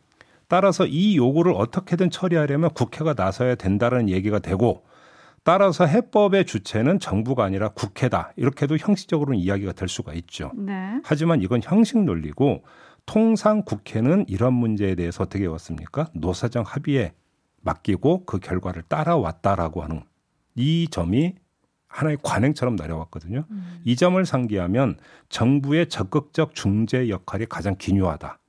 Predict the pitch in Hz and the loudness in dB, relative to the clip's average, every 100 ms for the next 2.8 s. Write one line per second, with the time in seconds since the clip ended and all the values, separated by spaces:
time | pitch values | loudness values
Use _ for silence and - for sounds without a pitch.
0 | _ - 104 98 95 78 76 71 76 73 | _ -6 -2 -2 -4 -8 -10 -14 -16 -18
1 | - _ _ _ _ 120 147 127 101 117 | -20 _ _ _ _ 2 4 2 0 -4
2 | 104 107 98 90 78 87 117 90 | -4 -4 -2 -2 -2 2 2 2